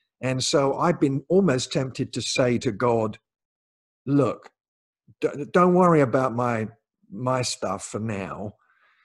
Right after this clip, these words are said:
Just take care of the world." But then I'm a little scared that he might not worry about my stuff for now and just take care of the world. And so what I'm finding I'm doing when I'm praying is just trying to be honest and have a, a, a stream of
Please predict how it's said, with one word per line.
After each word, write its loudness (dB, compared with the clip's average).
Just -4
take 0
care 0
of -2
the 0
world." 0
But -2
then 2
I'm 0
a 4
little 4
scared 2
that 2
he 0
might 0
not -2
worry 4
about 2
my -2
stuff -6
for -8
now -2
and -2
just -4
take -4
care 0
of -2
the 0
world. 0
And -6
so 4
what 6
I'm 4
finding 0
I'm -2
doing 0
when -4
I'm -6
praying -2
is -8
just -6
trying -2
to -4
be -2
honest -6
and -4
have 0
a, -2
a, -4
a -6
stream -4
of -4